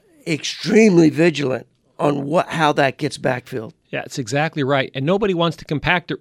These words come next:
Speaker 2: super well because they're afraid of breaking all the pipes.
Speaker 1: Right.
Speaker 2: And that's the f-, easiest place for moisture to get in. So we wanna make sure we, we, we try to eliminate or minimize the amount of moisture that, that comes in through that trench.
Speaker 1: When we build the house,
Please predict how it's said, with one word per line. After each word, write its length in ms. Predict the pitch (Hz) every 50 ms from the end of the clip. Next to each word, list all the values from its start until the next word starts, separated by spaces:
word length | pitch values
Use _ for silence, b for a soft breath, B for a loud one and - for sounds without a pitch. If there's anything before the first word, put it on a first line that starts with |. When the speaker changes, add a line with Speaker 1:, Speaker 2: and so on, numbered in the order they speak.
| _ _
Speaker 2:
super 460 | _ - - - 196 185 - - 139 131
well 340 | 123 131 180 185 156 156
because 280 | 151 151 139 - 143 113
they're 80 | 139 135
afraid 260 | - - 143 143 143
of 60 | 127
breaking 300 | 107 131 139 147 143 143
all 120 | 131 131 131
the 80 | 123
pipes. 500 | 120 - 160 170 160 147 151 - - - - _
Speaker 1:
Right. 340 | 160 156 139 139 127 120 - _ -
Speaker 2:
And 100 | 123 123
that's 260 | 131 147 175 - -
the 80 | - 131
f-, 100 | 117 - _ _ - -
easiest 440 | - 175 196 170 190 190 165 - -
place 260 | - 170 165 165 151
for 160 | - - 151
moisture 400 | 131 135 139 143 123 - - 131
to 60 | 117
get 160 | 110 120 123 117
in. 280 | 120 113 104 95 85 - _
So 200 | - - - 110
we 120 | 107 110 110
wanna 240 | 113 123 127 123
make 160 | 117 123 123 -
sure 220 | - - 135 131
we, 140 | 127 123 117 -
we, 300 | 120 120 117 117 110 104 -
we 160 | - 117 107
try 1000 | - _ - - - - 131 147 151 147 147 143 139 135 135 127 123 123 120 120 120
to 140 | - 127 123
eliminate 640 | 117 113 113 120 127 123 123 117 113 110 113 110 -
or 160 | 113 107 101
minimize 760 | 95 - 110 123 143 139 131 117 110 110 110 107 107 98 - -
the 80 | 120 110
amount 220 | 104 110 110 110
of 60 | 104
moisture 380 | 101 110 113 110 101 - 117 107
that, 120 | 101 104 - _ _
that 100 | - -
comes 240 | - - 123 113 101
in 120 | 113 110 98
through 180 | - - 113
that 160 | 104 104 110 -
trench. 400 | - - 107 101 - - - - _ _ _
Speaker 1:
When 240 | - 139 143 135 143
we 160 | 151 170 190
build 440 | 170 120 - - 156 160 175 202 185 143
the 100 | 139 107
house, 400 | 113 117 120 117 113 - -